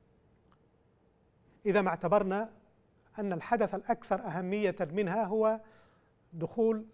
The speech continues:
آه، الإسلام إلى اليمن، أو بعبارة أصح دخول اليمنيين الإسلام للمرة الثانية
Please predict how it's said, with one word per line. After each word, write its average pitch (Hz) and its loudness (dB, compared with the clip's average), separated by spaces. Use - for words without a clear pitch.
آه، 170 -4
الإسلام 202 0
إلى 214 -2
اليمن، 160 2
أو 196 0
بعبارة 196 2
أصح - 2
دخول 214 -2
اليمنيين 196 -2
الإسلام 208 0
للمرة 214 0
الثانية 180 0